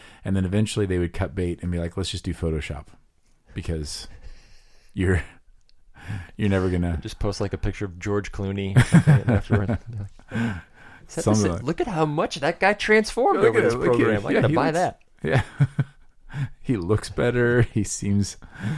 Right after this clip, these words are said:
Speaker 1: yeah, so much more charming. Um, yeah, all the things. So, yeah. That's, this is all super encouraging on my birthday. All right. Well,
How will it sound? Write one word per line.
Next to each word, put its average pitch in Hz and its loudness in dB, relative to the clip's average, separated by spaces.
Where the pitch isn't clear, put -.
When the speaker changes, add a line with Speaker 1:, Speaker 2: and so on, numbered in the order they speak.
Speaker 1:
yeah, 87 0
so - -4
much 110 -2
more 98 -2
charming. 110 0
Um, 85 -6
yeah, 110 2
all 117 4
the 113 2
things. 78 -6
So, 90 -2
yeah. 95 -6
That's, - -4
this 156 -2
is 135 2
all 104 4
super - -2
encouraging 92 -2
on 85 -2
my 87 -2
birthday. 85 -6
All 120 0
right. 107 -2
Well, 123 4